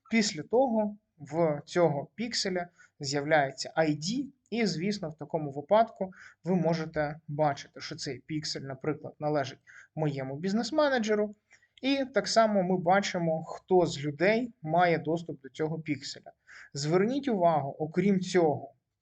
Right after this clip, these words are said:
то, що ви додаєте собі доступ, не дивлячись на те, що ви самі його щойно створили,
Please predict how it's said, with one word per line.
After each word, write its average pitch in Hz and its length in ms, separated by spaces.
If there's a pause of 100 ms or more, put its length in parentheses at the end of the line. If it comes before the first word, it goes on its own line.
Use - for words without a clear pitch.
(340)
то, 165 140
що 160 180
ви 139 120
додаєте 139 640 (240)
собі 151 680 (360)
доступ, 147 540
не 147 120
дивлячись 135 560
на 143 100
те, 143 220
що 135 180
ви 143 340 (420)
самі 175 340
його 139 180
щойно 143 380
створили, 226 580